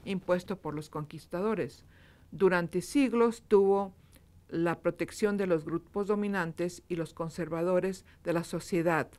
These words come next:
La sociedad así que la iglesia no representaba al pueblo, sino que a las élites gobernantes.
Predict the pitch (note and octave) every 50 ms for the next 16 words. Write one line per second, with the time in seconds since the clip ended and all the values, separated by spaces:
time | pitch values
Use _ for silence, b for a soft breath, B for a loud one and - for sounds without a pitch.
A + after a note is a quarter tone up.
0 | _ - - _ B B B B B B B B B F3 F3+ F3+ - F#3 F3 -
1 | G3+ F#3 F#3 G3+ G#3 G#3 G3+ F#3 F3+ - - - B3 B3+ C4 C#4 C4+ B B B
2 | B B B _ _ _ - - - - - F#3+ F3+ D#3+ D#3+ E3 D#3 F3+ F#3+ G#3
3 | G#3 G#3 - A3+ G3 - - - F3 F#3 G#3 A3+ A3+ A#3 A3+ A3+ F3 F3 - -
4 | E3 D#3 D3 - F3+ F3 F3 E3+ F3+ F#3 F#3 B B B B B B B B _
5 | _ _ _ _ - - E3 E3 D#3 - - F#3+ F#3+ F#3 F3+ F3 F#3 G3 G3 F#3
6 | - G3 E3 E3 D#3+ D3+ - - D#3+ D3 C#3+ C#3 C#3+ - - - D#3+ D#3+ D#3+ F#3
7 | F3 F3+ - F#3 F3+ E3+ - D3+ D3 C#3+ C3+ D3 D3+ D3+ C#3+ B2+ - A2 G#2 -
8 | - -